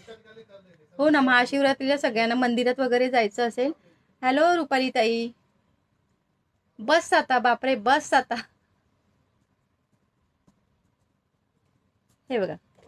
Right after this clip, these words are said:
याची price जाणार आहे वन थर्टी रुपीज.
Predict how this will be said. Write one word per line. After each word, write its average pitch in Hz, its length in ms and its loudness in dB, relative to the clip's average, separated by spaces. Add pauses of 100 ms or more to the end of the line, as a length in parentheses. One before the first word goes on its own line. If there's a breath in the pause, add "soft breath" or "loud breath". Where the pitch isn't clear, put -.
(460)
याची 285 280 0
price 302 400 2
जाणार 294 260 2
आहे 302 80 2
वन 294 340 2
थर्टी 262 260 -2
रुपीज. 208 320 -6